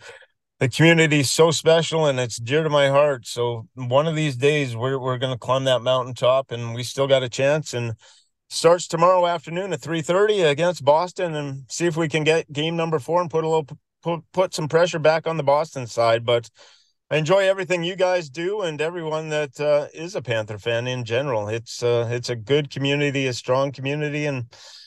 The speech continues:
we're building in the right direction. We just, uh, we need, we need one of those big moments, one of those key moments to kind of turn the tide.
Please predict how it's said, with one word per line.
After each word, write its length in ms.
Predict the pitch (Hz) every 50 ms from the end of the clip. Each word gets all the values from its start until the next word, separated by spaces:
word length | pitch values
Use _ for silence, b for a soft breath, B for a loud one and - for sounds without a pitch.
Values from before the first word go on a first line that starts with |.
| B B B B _ _ _ _ _ _ _ _ _ _ _
we're 140 | - 156 165
building 340 | 156 135 202 220 233 220 226
in 120 | 220 220
the 100 | 214 208
right 180 | 220 226 220 202
direction. 460 | 208 220 233 233 226 - - 185 175
We 120 | 170 175 165
just, 280 | 160 175 170 - -
uh, 240 | 180 175 170 170 156 143 131 123
we 140 | 147 156 160
need, 240 | 170 185 196 180 156
we 200 | 143 143 151 156
need 200 | 170 180 185 170
one 160 | 175 185 190
of 60 | 190 185
those 180 | 185 185 160
big 240 | 139 175 196 202 180
moments, 400 | 190 190 202 190 165 143 - -
one 140 | 147 151 160
of 100 | 175 170
those 120 | 156 147
key 180 | - - 180 185
moments 380 | 175 175 180 180 170 143 -
to 140 | - 151 143
kind 260 | 131 - 143 147 143
of 60 | 135 117
turn 220 | - 156 165 170
the 80 | 170 143
tide. 400 | - 165 160 147 120 113 113